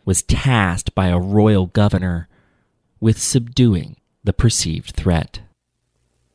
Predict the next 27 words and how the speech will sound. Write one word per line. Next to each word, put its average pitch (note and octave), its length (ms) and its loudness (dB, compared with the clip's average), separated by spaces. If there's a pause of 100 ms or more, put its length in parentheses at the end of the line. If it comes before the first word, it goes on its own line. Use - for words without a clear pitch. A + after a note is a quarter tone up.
(640)
Even C3 280 2
though A2+ 160 2
it's - 120 -4
a A#2 40 -2
little A2 260 -2
different G#2+ 480 -2
than G2+ 100 -2
our F#2 140 -2
typical G2+ 460 -4
style, F#2+ 640 -2 (500)
I - 120 -2
wanted B3 300 0
to - 140 -14
do B2+ 160 0
this A2+ 180 0
episode G2 600 0
because A#2 280 -2
there C3+ 200 4
are A#2+ 60 4
few F3+ 440 -4
icons G#2+ 720 -4
more A2 380 2
indicative A2 760 0
of - 140 -4
Halloween G#2 800 -2 (460)
than F#2+ 180 0
witches. - 580 -2